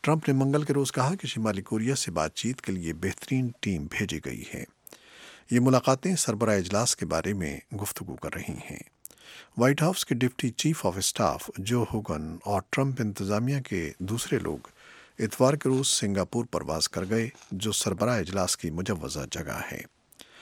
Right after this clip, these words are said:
وائٹ ہاؤس کے ایک عہدیدار نے پیر کے روز وائس آف امریکہ نیوز کو تصدیق کی کہ یہ ٹیم سنگاپور تمام انتظامی معاملات پر توجہ مرکوز کرے گی۔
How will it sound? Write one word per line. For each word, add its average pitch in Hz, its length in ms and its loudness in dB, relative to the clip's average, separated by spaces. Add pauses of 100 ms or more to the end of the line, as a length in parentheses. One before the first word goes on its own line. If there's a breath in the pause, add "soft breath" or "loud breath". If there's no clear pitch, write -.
(360 loud breath)
وائٹ 135 220 6
ہاؤس 170 240 4
کے 151 120 2
ایک 131 200 4
عہدیدار 127 320 4
نے 131 140 2
پیر 135 240 0
کے 110 140 -6
روز 85 400 -2
وائس 101 380 2
آف 107 140 -4
امریکہ 107 340 -2
نیوز 107 420 0
کو 90 100 -4
تصدیق 127 480 -2
کی 67 220 -6 (500 soft breath)
کہ - 100 -2
یہ 120 180 6
ٹیم 135 280 2
سنگاپور 104 600 0 (240)
تمام 127 360 0
انتظامی 92 480 -4
معاملات 85 560 -4
پر 64 160 -6
توجہ 92 400 -8
مرکوز 78 460 -8
کرے 57 240 -8 (140)
گی۔ - 80 -10